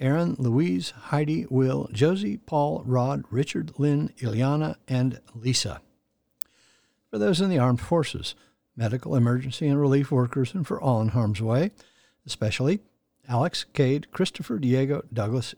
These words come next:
Ian, Jason, J C, Jim, Nate, Paul, Peter, Rolf, Sean, Sean, Will, and Wyatt. For those celebrating birthdays today, especially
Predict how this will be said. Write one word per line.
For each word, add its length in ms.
Ian, 420
Jason, 580
J 240
C, 300
Jim, 460
Nate, 360
Paul, 480
Peter, 400
Rolf, 380
Sean, 540
Sean, 540
Will, 440
and 120
Wyatt. 480
For 60
those 180
celebrating 500
birthdays 540
today, 400
especially 640